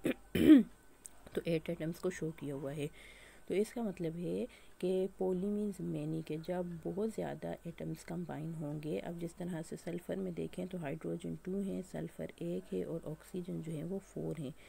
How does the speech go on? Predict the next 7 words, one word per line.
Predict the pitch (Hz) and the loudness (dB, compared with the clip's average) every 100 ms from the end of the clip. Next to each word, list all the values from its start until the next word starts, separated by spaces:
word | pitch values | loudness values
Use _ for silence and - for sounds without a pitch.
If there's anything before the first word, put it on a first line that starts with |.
| - - - - | -18 -20 -18 -2
फ़ोर | 165 175 | 0 2
ऑक्सीजन | 170 - 196 202 226 | 0 -4 -4 -2 -2
हो | 226 | -2
गए, | 208 208 | -2 -2
सल्फर | - 165 165 165 | -4 -8 -6 -4
एक | 165 156 | -4 -6
five | - 160 185 226 | -6 -4 -2 -2